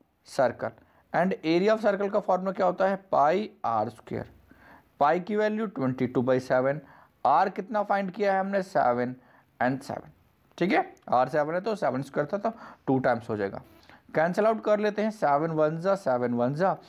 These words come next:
कितना हो गया? ट्वेंटी टू into सेवन न्यूमरेटर में, डिनोमिनेटर में तो केवल वन बचा।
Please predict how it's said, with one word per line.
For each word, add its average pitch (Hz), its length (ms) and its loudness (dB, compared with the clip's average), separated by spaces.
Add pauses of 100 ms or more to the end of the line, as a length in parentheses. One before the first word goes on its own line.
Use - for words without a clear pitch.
(260)
कितना 160 260 2
हो 202 120 4
गया? 208 200 2 (360)
ट्वेंटी 139 480 0
टू 175 540 0
into 127 380 2
सेवन 135 420 0 (220)
न्यूमरेटर 143 360 2
में, 156 140 0 (360)
डिनोमिनेटर 160 600 0
में 185 140 -2
तो 185 80 -2
केवल 185 240 2
वन 185 220 2
बचा। 180 280 -2